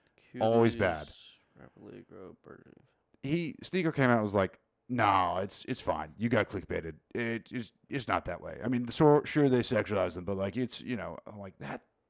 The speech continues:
Speaker 1: yeah, babe, ooh,
Speaker 2: This seems
Speaker 1: hot
Speaker 2: like a
Speaker 1: take."
Speaker 2: lot of not good. Yeah.
Speaker 1: Yeah. Uh, so Charlie, Moist Critical, Penguin Zero, uh, also made a video about it, like, totally bashing on him,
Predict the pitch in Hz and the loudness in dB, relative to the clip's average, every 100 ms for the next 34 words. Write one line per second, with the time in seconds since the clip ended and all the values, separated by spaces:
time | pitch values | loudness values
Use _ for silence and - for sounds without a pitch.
0 | _ 135 135 127 117 127 120 110 98 135 | _ -16 -12 -10 -10 -12 -8 -8 -2 -2
1 | 147 127 107 120 143 - 139 117 104 101 | 0 -2 -6 4 6 8 6 8 6 6
2 | 98 98 98 95 95 85 - 82 78 - | 6 8 8 6 2 -2 -2 -4 -6 -8
3 | - 71 95 90 - _ _ _ _ _ | -8 -6 -4 -6 -8 _ _ _ _ _
4 | _ 101 98 95 87 - - 110 101 - | _ 0 2 2 0 -4 -2 0 0 4
5 | 131 120 113 104 113 - 113 101 101 101 | 6 8 6 4 2 4 2 2 0 -2
6 | - 113 104 98 95 101 95 95 87 85 | -2 -2 0 -2 0 2 4 2 -2 -10
7 | _ 95 92 87 85 78 - - 117 113 | _ -2 -2 -2 -4 -8 -12 -2 -2 0
8 | 107 104 104 101 101 87 85 - _ - | 0 2 2 4 2 0 -8 -12 _ -2
9 | 104 95 85 92 92 - 90 90 87 | 0 0 0 -2 -2 -2 -4 -4 -6